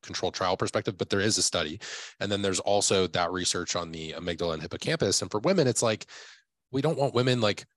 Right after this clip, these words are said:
reactive and fearful and all these things and suppressing, you know, uh, hormone production. So you'll see different providers, practitioners, educators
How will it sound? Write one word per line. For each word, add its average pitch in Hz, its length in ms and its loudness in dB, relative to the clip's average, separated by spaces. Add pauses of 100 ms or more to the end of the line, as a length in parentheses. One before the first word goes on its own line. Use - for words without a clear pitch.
reactive 98 640 0
and 82 200 -4
fearful 101 500 2
and 90 80 0
all 92 100 2
these 92 180 2
things - 140 -6
and 110 200 0
suppressing, 101 760 0
you 95 120 -2
know, 85 300 2
uh, 80 320 -2 (520)
hormone 117 220 2
production. 113 320 2
So 147 140 2
you'll 151 120 6
see 185 260 4
different 123 500 0 (260)
providers, 101 480 2
practitioners, 92 680 -2
educators 95 680 0